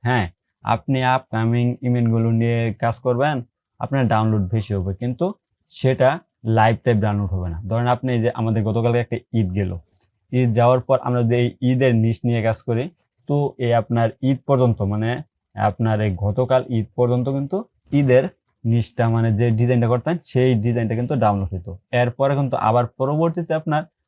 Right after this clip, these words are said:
যবলাগাত ঈদ না আসবে, তবলাগাত কিন্তু এই ডিজাইনটা ডাউনলোড হবে না। তো আমাদের এমন কিছু কিছু ইমেজ বা নিশ বে-, বেছে নিতে হবে যেগুলো আমরা লাইফ টাইম ডাউনলোড পেতে পারি, মানে, উম, আহ, লাইফ টাইম আপনার ডাউনলোড হতে থাকবে। হুম, এগুলো আমরা, আহ, নিশ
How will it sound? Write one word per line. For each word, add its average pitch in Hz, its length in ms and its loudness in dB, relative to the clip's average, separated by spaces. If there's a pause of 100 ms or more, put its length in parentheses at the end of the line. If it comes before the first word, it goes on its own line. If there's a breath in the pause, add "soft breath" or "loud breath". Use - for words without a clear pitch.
(240)
যবলাগাত 135 480 2 (100)
ঈদ 117 220 0
না 123 160 2
আসবে, 131 260 -2
তবলাগাত 139 440 -2
কিন্তু 123 200 -2
এই 110 80 2
ডিজাইনটা 110 460 0 (320)
ডাউনলোড 98 420 -2
হবে 90 160 -4
না। 92 80 -6
তো 123 260 2 (180)
আমাদের 127 440 0 (100)
এমন 151 300 -2
কিছু 160 320 -4
কিছু 139 260 -2
ইমেজ 131 320 0
বা 110 140 2
নিশ 110 400 -2
বে-, 110 180 0
বেছে 117 260 -4
নিতে 110 220 -4
হবে 110 300 -2 (260)
যেগুলো 123 320 0
আমরা 131 220 2
লাইফ 107 380 2
টাইম 131 200 0
ডাউনলোড 110 340 2
পেতে 123 260 -2
পারি, 123 200 0 (300)
মানে, 160 360 0 (120)
উম, 120 260 0 (100)
আহ, 110 160 0
লাইফ 110 240 2
টাইম 120 120 2
আপনার 117 280 0
ডাউনলোড 107 340 0
হতে 104 240 -2
থাকবে। 92 280 -6 (440)
হুম, 143 180 -2 (160)
এগুলো 156 320 4
আমরা, 151 240 4
আহ, - 400 -2
নিশ 107 280 0